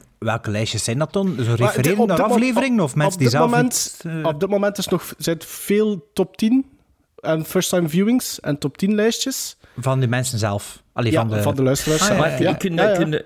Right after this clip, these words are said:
Speaker 3: kun je gewoon ook lijstjes maken, maar
Speaker 2: Ja,
Speaker 3: voor de
Speaker 2: want er is iemand,
Speaker 3: prover zijn,
Speaker 2: er is
Speaker 3: want
Speaker 2: een,
Speaker 3: ik kan
Speaker 2: er,
Speaker 3: dat niet
Speaker 2: er is,
Speaker 3: goed.
Speaker 2: er is een luisteraar die zijn eigen filmcollectie ook op Letterboxd aan het zetten is of zoiets. En die heeft daar ook ons in getagd,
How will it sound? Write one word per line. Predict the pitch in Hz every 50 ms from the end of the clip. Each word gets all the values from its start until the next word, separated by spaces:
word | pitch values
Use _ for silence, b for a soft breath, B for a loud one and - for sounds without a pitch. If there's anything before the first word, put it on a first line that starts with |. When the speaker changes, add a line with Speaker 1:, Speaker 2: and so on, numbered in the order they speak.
| - - -
Speaker 3:
kun | - 156 156
je | 147 135
gewoon | 123 131 131 143 175 208 220
ook | 233 -
lijstjes | 226 214 - - 247 - - 208 185
maken, | - 208 202 214 233 - - 226
maar | 208 170
Speaker 2:
Ja, | 135 127 113 127
Speaker 3:
voor | 175 226 -
de | -
Speaker 2:
want | - 185 180 170
er | 180
is | 185 170
iemand, | 196 208 208 220
Speaker 3:
prover | 220 180 156 127
zijn, | 127 123 117
Speaker 2:
er | 175
is | 208
Speaker 3:
want | 185 143 127
Speaker 2:
een, | - -
Speaker 3:
ik | - 151 -
kan | - 160 160 185
Speaker 2:
er, | 226
Speaker 3:
dat | 269 277
niet | 269 220 160
Speaker 2:
er | 170
is, | 143 127 123
Speaker 3:
goed. | 117 107 - _ _ _ _ _ _ _ _ _
Speaker 2:
er | - 160 170
is | 208 233 226 -
een | 202 226 233 220
luisteraar | 208 208 233 233 - - 220 226 226 190 160
die | 165 180
zijn | 165 160 170 170 170 165 156 143 -
eigen | - 180 208 240 240 233 226 190
filmcollectie | - - - 220 233 226 - 214 185 175 - - - 151 147
ook | 147 -
op | 143 139 135 -
Letterboxd | 143 139 135 - - 139 139 - -
aan | 143
het | 127 -
zetten | - 131 131 - 131
is | 135 127 -
of | 123 -
zoiets. | - - 127 127 123 - - - -
En | - - 127 131 135
die | 131 135
heeft | 147 - -
daar | 135 135 135
ook | 131 - -
ons | - 143 143 147 -
in | 147 156 156
getagd, | 170 165 - - 135 131 - - - -